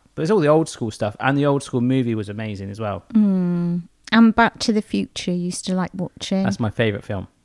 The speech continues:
Speaker 1: I have a Lego Back to the Future in the other room.
Speaker 2: Do you?
Speaker 1: Yeah, it's amazing. You can't touch it.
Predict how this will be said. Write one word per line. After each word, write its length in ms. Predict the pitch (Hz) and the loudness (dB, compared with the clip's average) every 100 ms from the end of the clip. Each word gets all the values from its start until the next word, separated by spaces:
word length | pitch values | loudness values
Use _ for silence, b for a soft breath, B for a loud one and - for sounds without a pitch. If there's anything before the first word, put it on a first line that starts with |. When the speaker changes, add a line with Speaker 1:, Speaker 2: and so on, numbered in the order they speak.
| _ _ | _ _
Speaker 1:
I 100 | 120 | 0
have 100 | 117 | 2
a 60 | |
Lego 340 | 113 123 117 113 | 2 2 2 0
Back 180 | 113 - | 0 -4
to 80 | |
the 80 | - | -14
Future 420 | - 117 - 104 - | -4 -4 0 -4 -2
in 140 | 110 | -4
the 80 | 110 | -4
other 140 | 104 104 | -4 -6
room. 200 | 101 90 _ | -8 -8 _
Speaker 2:
Do 80 | 320 571 | -4 2
you? 260 | 277 147 143 | 2 2 -4
Speaker 1:
Yeah, 200 | - 110 110 | -2 -2 -4
it's 140 | _ 98 | _ -8
amazing. 560 | 101 110 107 101 95 - _ _ _ _ _ _ | -4 -2 -2 -4 -8 -10 _ _ _ _ _ _
You 40 | - | -16
can't 200 | 113 110 | -10 -8
touch 220 | - - | -8 -10
it. 160 | - | -16